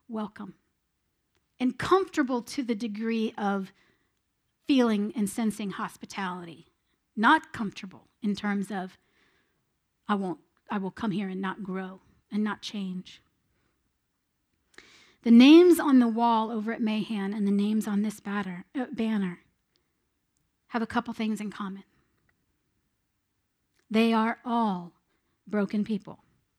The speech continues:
and they are all loved <laughs> by a really big God. And they have been placed in our story through you all.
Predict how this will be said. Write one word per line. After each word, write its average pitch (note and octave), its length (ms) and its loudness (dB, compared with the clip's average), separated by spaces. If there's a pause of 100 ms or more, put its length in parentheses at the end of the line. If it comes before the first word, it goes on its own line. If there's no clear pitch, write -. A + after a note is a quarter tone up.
(720)
and G3+ 240 -2
they G#3+ 180 0
are G#3+ 320 -2
all A3+ 480 -2 (100)
loved G#3 420 -2
<laughs> - 20 -20
by - 200 -10
a G3+ 260 -4 (140)
really B3 540 -6 (380)
big B3 360 -4 (100)
God. A3 380 -6 (1900)
And F#3+ 120 -4
they C4+ 160 4
have D4 220 2
been B3 240 4
placed A3+ 440 -4
in G3+ 180 -4
our C#4 380 -2
story A#3 640 -8 (960)
through D4+ 400 4
you D#4 320 6
all. D3 240 -8